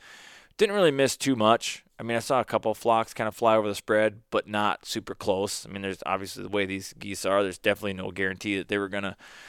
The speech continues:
that they were gonna decoy, but the fact that we weren't out there and the e-collar wasn't going and all that blah, blah, blah. Um, so we get out there, and these birds just don't, they're doing what they're doing. They just, today, they just don't wanna decoy. Now that we have a south wind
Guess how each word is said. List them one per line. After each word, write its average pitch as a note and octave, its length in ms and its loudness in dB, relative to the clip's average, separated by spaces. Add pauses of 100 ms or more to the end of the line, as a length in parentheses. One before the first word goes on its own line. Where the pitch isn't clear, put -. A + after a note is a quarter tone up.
(300)
that B2+ 160 -4
they C3+ 100 8
were B2+ 80 4
gonna B2 160 0
decoy, A2 640 4
but G#2 220 2
the - 60 -16
fact A2 220 2
that G#2 100 -4
we G#2 60 -4
weren't G#2 240 -2
out G2 200 -4
there G2+ 160 0
and G#2 100 -4
the F#2 120 -10
e-collar E2 400 -6
wasn't C2+ 200 -10
going D2 280 -6
and C2 100 -8
all C2 160 -6
that C2+ 160 -8
blah, C2 200 -2
blah, A1+ 160 -8
blah. G1+ 260 -8 (1000)
Um, E2+ 280 -6
so - 140 -4
we D3 100 2
get A2+ 120 0
out A2 180 -4
there, G2+ 360 -2 (220)
and F#2+ 600 -10
these C3+ 220 -6
birds C#3+ 340 0
just A2+ 200 -6
don't, G#2+ 300 -2 (280)
they're G#2+ 140 -2
doing G2+ 240 -4
what A2+ 100 -6
they're A#2 100 -4
doing. B2 300 -6
They F#2 80 -8
just, - 160 -14
today, G2 260 -4
they B2 140 -2
just A2 180 -6
don't G#2+ 160 -2
wanna A2+ 200 -4
decoy. A2 360 -6
Now G2 200 -4
that G#2+ 100 0
we G#2+ 80 -4
have A2 220 -2
a A#2 40 -14
south G#2+ 320 0
wind A2 400 -4